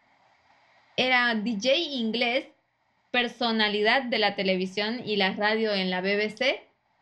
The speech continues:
fue presentador de varios programas, incluidos los infantiles, Jim lo arregla-, Jim lo arreglará. Aceptaba las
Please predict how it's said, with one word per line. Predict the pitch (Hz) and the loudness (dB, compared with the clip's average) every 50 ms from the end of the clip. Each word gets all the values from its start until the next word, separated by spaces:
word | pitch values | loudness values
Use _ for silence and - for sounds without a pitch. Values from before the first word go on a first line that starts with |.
| _ _ _ _ _ _ | _ _ _ _ _ _
fue | - 262 269 269 | -2 -2 0 0
presentador | 277 277 269 - 262 233 226 233 220 220 226 247 262 262 | 0 -2 -2 -2 -4 -2 0 2 2 4 4 2 2 0
de | 247 233 226 | 0 0 0
varios | 214 220 233 247 233 - | 2 0 0 -2 -6 -8
programas, | - - 220 208 202 196 214 233 254 247 233 214 240 254 - - - | -6 -4 -2 -2 0 0 0 0 0 0 0 0 -2 -4 -6 -8 -6
incluidos | 226 226 214 202 208 214 233 233 233 220 | -4 -4 -4 -4 -2 -2 -2 -2 -2 -4
los | 214 208 202 - | -4 -6 -6 -4
infantiles, | 196 196 185 190 185 190 190 214 262 254 214 208 233 269 - - _ _ _ _ _ _ _ _ _ - | -4 -4 -2 -2 -2 -2 -2 -4 -2 0 0 0 0 -2 -6 -14 _ _ _ _ _ _ _ _ _ -8
Jim | 190 226 254 262 254 247 | -4 -4 -2 -2 -2 -2
lo | 233 214 | 0 0
arregla-, | 190 196 - 226 226 233 220 214 196 190 190 185 - - - - - - - 190 | 0 0 0 0 0 2 2 2 0 0 -2 -4 -6 -10 -20 -20 -16 -10 -8 -6
Jim | 190 240 247 254 | -4 -4 -4 -2
lo | 247 220 | -2 -2
arreglará. | 202 214 220 190 185 185 - - 180 185 185 - - _ _ _ _ _ _ _ _ _ _ _ _ _ _ _ _ _ - - - _ _ - - - - - - | -2 0 0 0 0 0 0 0 0 0 -2 -4 -10 _ _ _ _ _ _ _ _ _ _ _ _ _ _ _ _ _ -18 -18 -18 _ _ -20 -20 -20 -20 -8 -2
Aceptaba | - 254 269 302 277 294 - 311 330 339 339 349 | -2 0 2 2 0 2 2 2 4 4 4 2
las | 339 311 269 247 240 233 226 226 | 4 4 4 2 2 0 -4 -6